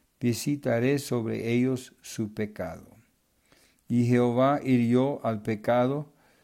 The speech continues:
al pueblo, por lo que hicieron con el becerro que había hecho Aarón. Pues Moisés fue atrevido, fuerte.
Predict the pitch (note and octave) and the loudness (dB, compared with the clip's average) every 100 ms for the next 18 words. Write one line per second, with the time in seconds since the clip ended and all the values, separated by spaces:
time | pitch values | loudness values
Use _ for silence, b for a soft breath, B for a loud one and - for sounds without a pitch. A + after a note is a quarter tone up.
0 | b b b A#2 G#2+ B2 D3 C3+ A2+ G#2+ | b b b -4 -2 2 2 2 -2 -6
1 | A#2+ A#2 A2+ - b - A2+ A#2+ C3 B2 | -4 -4 -6 -12 b -6 -2 0 0 2
2 | B2 - C#3+ C3+ A2+ A#2+ A#2+ A#2 A2 A2 | 2 0 0 2 0 -4 -6 -4 -2 -2
3 | A2 A2+ - C#3 C3 A2 A2+ - A2 G#2 | -2 -4 -2 0 0 0 -4 -4 -4 -2
4 | A2+ A2+ A2+ A2 - G#2+ - G2 F#2+ F#2+ | -2 -2 -4 -8 -6 -10 -8 -6 -6 -4
5 | G2+ F#2 - _ _ _ _ _ _ _ | -6 -8 -16 _ _ _ _ _ _ _
6 | _ _ _ _ _ _ - - b b | _ _ _ _ _ _ -18 -18 b b
7 | b b b - B2 D#3+ F3 - _ _ | b b b 2 6 6 4 -4 _ _
8 | _ _ _ _ _ _ - A2+ A2+ - | _ _ _ _ _ _ -6 -2 0 2
9 | C#3 E3 - D3+ E3 - - _ _ _ | 0 0 0 2 2 -2 -12 _ _ _
10 | - B2 - A#2+ A#2 D#3 F3+ F#3+ G3+ - | -6 -4 0 0 4 4 4 0 -4 -10
11 | _ _ _ _ _ _ _ - B2 E3 | _ _ _ _ _ _ _ -4 4 6
12 | A3 - G3+ G3+ | 4 0 -2 -2